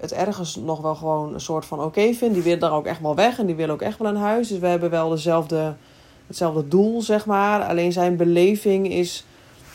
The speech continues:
nou ja, wat relaxer, zeg maar, dan hoe ik erin sta. Dus daar loop je dan vaak natuurlijk ook nog tegenaan met de mensen om je heen. Als jij je zo voelt. Maar dat wil niet zeggen dat iedereen daarin meegaat. En dan kan je soms wat alleen daarin voelen. Maar we zijn natuurlijk ook weer heel bewust van onszelf.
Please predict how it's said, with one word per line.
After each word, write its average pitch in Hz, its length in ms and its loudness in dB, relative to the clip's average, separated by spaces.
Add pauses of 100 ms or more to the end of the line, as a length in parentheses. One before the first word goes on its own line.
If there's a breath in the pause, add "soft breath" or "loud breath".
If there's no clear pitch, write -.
(200)
nou 180 160 -4
ja, - 60 -4
wat 156 160 -2
relaxer, 175 540 0
zeg 175 180 -2
maar, 170 140 -2
dan 160 140 -2
hoe 160 160 -2
ik 208 120 0
erin 220 280 -2
sta. 233 360 0
Dus 214 160 -2
daar 180 320 2
loop 170 320 0
je 175 60 -8
dan 160 160 -4
vaak - 260 -4
natuurlijk 160 280 -4
ook 208 100 2
nog 233 140 -2
tegenaan 214 640 0
met 202 120 -2
de 208 80 -6
mensen 196 340 -2
om 196 140 0
je 196 60 4
heen. 202 280 2
Als 196 160 -2
jij 180 260 2
je 170 100 2
zo 165 200 2
voelt. 190 480 -2 (380 loud breath)
Maar 170 100 -2
dat 170 100 2
wil 175 120 2
niet 214 180 2
zeggen 185 240 0
dat 175 100 -2
iedereen 175 420 0
daarin 165 300 -2
meegaat. 160 600 -4
En 165 160 -8
dan 156 140 -8
kan 156 200 -4
je 156 80 -4
soms 156 240 -10
wat 160 180 -8
alleen 220 380 0
daarin 196 340 0
voelen. 202 340 -2
Maar - 220 -6
we 165 80 -4
zijn 160 160 -2
natuurlijk 156 220 -8
ook 175 80 -8
weer 170 160 0
heel 160 100 0
bewust 160 400 0
van 180 220 0
onszelf. 151 640 -4